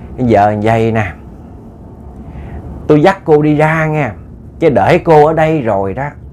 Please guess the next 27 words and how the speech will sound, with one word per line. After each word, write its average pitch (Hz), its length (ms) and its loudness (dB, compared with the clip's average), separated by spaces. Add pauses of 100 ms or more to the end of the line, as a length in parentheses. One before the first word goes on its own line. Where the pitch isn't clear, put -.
là 95 180 -6
cô 117 160 -6
chết." 170 200 -4 (1400)
"Ủa, 123 140 2 (220)
sao, - 160 0 (100)
sao, 151 200 2
sao 156 140 2
mà 117 100 2
chết?" 175 240 2 (760)
Thì 104 80 -4
cái 156 100 0
người 113 160 4
đó 131 120 4
mới 185 120 0
đưa 175 160 4
cái 185 100 0
tay 156 160 2
chỉ, 139 360 -4
"Nè, 104 180 -10 (140)
cô 131 140 -6
coi 127 260 -2
nè, 101 180 -8 (180)
cô 127 100 -2
đợi 95 240 0
chút 160 160 -4
xíu 185 280 0
đi. 117 160 -6